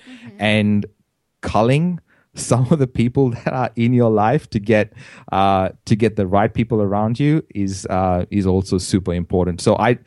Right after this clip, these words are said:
Speaker 2: when it comes to a podcast, I think these are the three thing, main things you should pay attention to before worrying about what guest, what microphone, what technology, uh, and all that other stuff.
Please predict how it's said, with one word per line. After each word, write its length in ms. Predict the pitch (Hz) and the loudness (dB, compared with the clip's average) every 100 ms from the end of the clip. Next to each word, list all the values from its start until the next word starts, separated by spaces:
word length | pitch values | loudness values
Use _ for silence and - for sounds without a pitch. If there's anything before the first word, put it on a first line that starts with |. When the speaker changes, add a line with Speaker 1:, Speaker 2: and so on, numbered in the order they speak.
| - - - | -20 -20 -14
Speaker 2:
when 260 | 147 170 | 0 0
it 80 | 190 | 2
comes 200 | 190 180 | 0 0
to 80 | 175 | 0
a 60 | |
podcast, 600 | 151 151 143 - 147 - | -2 -4 -2 -2 -4 -2
I 60 | 123 | -6
think 320 | 123 131 127 - | -2 -4 -4 -4
these 220 | 117 131 | -2 0
are 40 | |
the 60 | 143 | -2
three 260 | - 117 117 | -2 -2 -2
thing, 380 | - 104 104 | -2 -2 0
main 260 | 98 123 143 | 2 2 2
things 240 | 110 92 | 0 -2
you 60 | 90 | -4
should 180 | 90 87 | -8 -6
pay 140 | 92 | -4
attention 420 | 87 - 87 95 87 | -2 -4 -4 -4 -4
to 180 | 90 87 | -2 -2
before 640 | 90 - 101 95 92 92 _ _ _ _ | -6 -2 2 4 4 2 _ _ _ _
worrying 340 | - 95 95 92 | 0 2 2 0
about 300 | 87 87 87 | -2 -4 -2
what 280 | 87 82 82 | -4 -4 -6
guest, 440 | 92 85 82 - | -4 -4 -6 -10
what 220 | 87 82 | -8 -8
microphone, 760 | 87 85 - 85 - 85 85 85 | -8 -10 -8 -10 -6 -4 -2 -4
what 280 | 82 82 - | -4 -4 -6
technology, 880 | - 80 80 82 80 85 80 80 - _ - _ 82 | -12 -6 -4 -4 -4 -8 -8 -10 -16 _ -20 _ -8
uh, 200 | 80 78 | -6 -4
and 100 | 85 | -2
all 140 | 82 | -2
that 100 | 82 | -2
other 200 | - - | -2 -4
stuff. 420 | - - 52 - | -6 -8 -10 -14